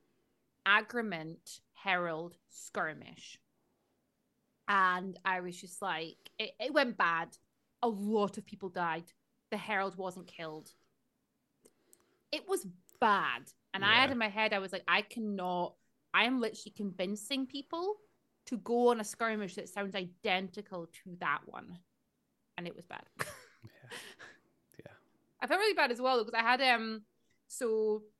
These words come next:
Speaker 1: I had, um, I wanted Guy Woodrow on the, on the skirmish, and out of character, I knew that the Guy Watch come on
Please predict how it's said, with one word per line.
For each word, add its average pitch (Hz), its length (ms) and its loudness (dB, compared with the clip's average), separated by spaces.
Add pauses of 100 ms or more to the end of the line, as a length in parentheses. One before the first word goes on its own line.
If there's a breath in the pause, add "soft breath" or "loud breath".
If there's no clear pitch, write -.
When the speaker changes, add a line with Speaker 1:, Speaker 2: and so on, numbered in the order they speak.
(920)
Speaker 1:
I 240 60 -4
had, 214 680 6 (140)
um, 208 360 -2
I 226 60 0
wanted 233 260 0
Guy 214 180 0
Woodrow 226 380 -4
on 190 220 -6
the, 180 120 -12
on 190 80 -10
the 175 60 -14
skirmish, 233 520 -2
and 220 100 -12 (100)
out 381 140 8
of 302 160 4
character, - 720 0 (580)
I 208 100 6
knew 202 320 -2 (220)
that 175 200 0 (120)
the 180 80 -8
Guy 180 180 2
Watch 170 260 -6
come 180 200 -8
on 185 320 -4